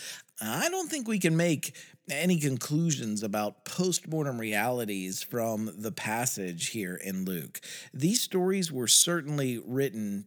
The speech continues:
to meet the expectations of the communities that they were written for. They matched their expectations of what the bodies of any person who had,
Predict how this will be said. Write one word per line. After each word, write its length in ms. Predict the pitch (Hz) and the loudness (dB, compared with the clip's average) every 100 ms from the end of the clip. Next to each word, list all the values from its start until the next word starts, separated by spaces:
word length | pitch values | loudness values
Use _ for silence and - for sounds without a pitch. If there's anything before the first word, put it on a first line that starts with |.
| - | -6
to 520 | 131 135 135 131 135 | -2 0 0 -2 -4
meet 360 | 135 147 185 185 | -2 0 2 0
the 180 | 180 110 | -4 -2
expectations 1200 | 131 - - 123 - 127 127 127 117 98 98 - - - - - | -2 -2 -4 -4 -4 -2 0 2 2 0 -2 -4 -10 -20 -12 -2
of 180 | 220 196 | 0 2
the 100 | 208 | 0
communities 720 | - 190 202 220 226 220 185 | 0 0 0 0 -2 -2 0
that 160 | 170 139 | -2 0
they 120 | 143 | 0
were 140 | 131 | 0
written 320 | 117 117 98 107 | 0 -2 -2 -4
for. 460 | - 131 113 90 | -2 -2 -2 -4
They 160 | 92 110 | -4 -2
matched 640 | 127 143 202 233 - - 135 | 0 0 0 0 -2 -2 0
their 220 | 127 110 | 2 2
expectations 1040 | 107 - 113 98 - 107 95 - 101 107 | -2 -4 -6 -6 -4 -4 -2 -2 -2 -4
of 160 | 113 120 | -4 -2
what 300 | 131 135 - - - - | 0 0 -2 -12 -16 -10
the 120 | - 127 | -4 0
bodies 560 | 131 135 160 151 139 | 2 2 4 4 2
of 120 | 127 - | 0 -2
any 340 | 175 180 190 156 | -2 2 2 2
person 600 | - 120 107 - 107 104 | -2 -2 0 0 0 -4
who 240 | 101 120 | -2 0
had, 360 | 104 92 90 | 0 -2 -4